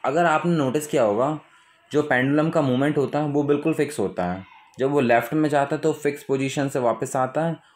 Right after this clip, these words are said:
और राइट में जाता है तो वहाँ से भी फिक्स पोजीशन में ही वापस आता है।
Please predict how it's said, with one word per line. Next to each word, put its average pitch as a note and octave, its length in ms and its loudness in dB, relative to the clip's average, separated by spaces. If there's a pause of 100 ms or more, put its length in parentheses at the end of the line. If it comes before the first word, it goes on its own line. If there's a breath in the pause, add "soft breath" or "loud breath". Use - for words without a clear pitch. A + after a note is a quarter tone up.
(140 soft breath)
और A2+ 100 2
राइट B2+ 220 4
में D3 140 2
जाता C#3 200 0
है D#3 60 -2
तो D#3 120 0
वहाँ A#2+ 160 2
से C3 120 -4
भी D3 140 -2
फिक्स - 260 -8
पोजीशन A2+ 420 -2
में A#2 140 0
ही D3 220 -4
वापस A2 360 -2
आता D#2+ 300 -6
है। E2 220 -12